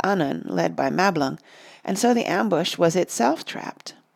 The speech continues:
For horsemen went wide about westward, and came up on the flank of the enemy and from behind,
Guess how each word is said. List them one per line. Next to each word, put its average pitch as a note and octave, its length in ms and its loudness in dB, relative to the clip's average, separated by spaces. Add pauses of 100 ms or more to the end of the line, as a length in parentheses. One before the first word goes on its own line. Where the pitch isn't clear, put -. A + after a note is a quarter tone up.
(680)
For G#3 160 0
horsemen G#3 520 2
went E3 220 0
wide F3+ 280 4
about D#3+ 240 4
westward, - 540 -2
and - 180 -10
came - 240 -4
up - 200 -4 (480)
on E3 200 -4
the E3 60 -6
flank - 440 -4
of F3 100 -8
the F3 120 -4
enemy F3 320 -2
and D3+ 140 -4
from D3+ 220 -4
behind, D#3+ 480 -4